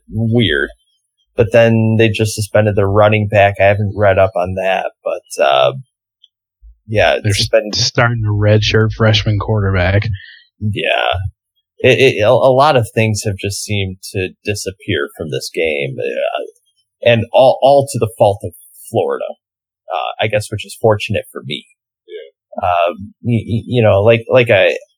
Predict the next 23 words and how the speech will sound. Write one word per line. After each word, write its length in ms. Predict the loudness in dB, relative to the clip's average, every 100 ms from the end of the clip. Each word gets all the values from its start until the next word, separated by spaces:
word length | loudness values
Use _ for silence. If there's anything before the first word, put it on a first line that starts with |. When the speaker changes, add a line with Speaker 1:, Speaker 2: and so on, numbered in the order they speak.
| 0
Speaker 1:
I, 160 | 2 4
I 40 |
was 140 | 2 2
telling 180 | 0 0
my 80 | 0
brother 380 | 0 2 2 -4
tonight, 260 | -8 -6 -6
I'm 100 | -6
like, 140 | -8 -10 _ _ _
I 100 | -4
feel 200 | 0 2 2
like 120 | 2
Michigan 340 | 0 -2 -2 -4
shouldn't 420 | -2 0 2 0 -2
have 140 | 0 0
an 60 | -2
excuse. 840 | -12 -8 -6 -6 -8 -14 -16 -10 -2
Like, 180 | 0 2
I 180 | 2
understand 400 | 2 0 0 0 2
they're 80 | 0 0
young, 500 | 0 2 0 -2 -8
but 260 | -8 -8